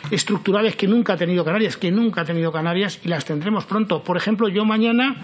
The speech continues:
eh, eh, voy a ver, ya tenemos un colegio en Gran Canaria, es el Colegio León, que gracias a la, a la alcaldía de, de, de, de, de, de Canarias, mm, eh, ha pasado, digamos, a estar bajo el control, bajo la gestión nuestra del,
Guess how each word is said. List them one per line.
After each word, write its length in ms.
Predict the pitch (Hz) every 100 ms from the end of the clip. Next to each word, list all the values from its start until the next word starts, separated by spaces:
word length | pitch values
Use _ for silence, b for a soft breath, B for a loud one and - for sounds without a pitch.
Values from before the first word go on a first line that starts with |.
| B B B B B -
eh, 540 | 180 165 156 214 175
eh, 40 | 160
voy 180 | 196 214
a 60 |
ver, 200 | 208 226
ya 180 | 202 214
tenemos 380 | 214 208 233 220 -
un 80 | 196
colegio 360 | 208 208 190
en 60 | 208
Gran 140 | 202
Canaria, 320 | 202 208 226 254
es 120 | 196
el 100 | 170
Colegio 300 | 175 170 214
León, 260 | 208 247
que 100 | 240
gracias 480 | 156 185 - 226 196
a 60 | 190
la, 220 | 170 160
a 140 | 180
la 60 | 165
alcaldía 480 | 151 151 156 196 185
de, 240 | 185 180
de, 220 | 175 185
de, 180 | 180 180
de, 340 | 175 170 170 170
de, 380 | 165 156 151
de 160 | 160 165
Canarias, 540 | 180 190 226 262 - - - -
mm, 220 | 165 160
eh, 420 | 151 151 160 175 -
ha 100 | 180
pasado, 320 | 180 - 175
digamos, 300 | 175 170 170
a 20 |
estar 300 | 151 175 160 - - -
bajo 240 | 160 165 165
el 60 |
control, 340 | 156 151 180 180
bajo 320 | 165 170 165 - B B B
la 100 | 180
gestión 380 | 185 - 208 190
nuestra 320 | 190 - 175
del, 220 | 165 165